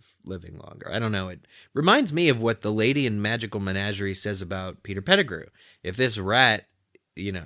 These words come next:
doesn't show some mysterious power,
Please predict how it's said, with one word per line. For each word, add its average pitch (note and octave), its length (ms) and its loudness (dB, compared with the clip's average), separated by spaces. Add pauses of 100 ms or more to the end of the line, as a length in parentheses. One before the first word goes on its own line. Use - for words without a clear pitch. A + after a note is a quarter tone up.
doesn't G#2+ 320 -4
show A#2 340 0
some G2+ 380 -4
mysterious G2+ 580 0
power, G#2 540 2